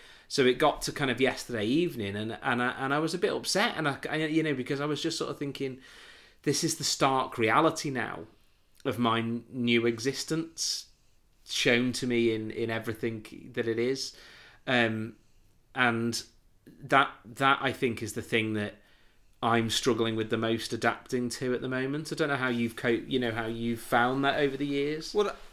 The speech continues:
Speaker 2: I think that, um, again, uh, as I've written in these pieces that are, uh, that, 'cause I wrote one piece for, uh, M S,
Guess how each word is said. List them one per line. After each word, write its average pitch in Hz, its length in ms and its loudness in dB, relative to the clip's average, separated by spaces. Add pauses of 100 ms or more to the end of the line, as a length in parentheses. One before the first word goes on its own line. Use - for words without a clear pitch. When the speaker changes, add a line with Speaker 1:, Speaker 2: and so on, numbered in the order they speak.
(100)
Speaker 2:
I 165 80 0
think 220 320 2
that, 170 200 0 (1700)
um, 123 500 4 (180)
again, 123 420 0
uh, 110 240 0
as 110 140 -8
I've 104 120 -4
written 101 200 -2
in 95 180 -8
these 98 220 -8
pieces 101 480 -12
that - 120 -16
are, 95 120 -14 (320)
uh, 95 160 -14
that, - 280 -16
'cause - 160 -8
I 113 60 -2
wrote 110 320 -4
one 113 240 -6
piece 104 360 -8
for, 104 760 -4 (260)
uh, 101 220 -6
M 107 140 -6
S, - 320 -8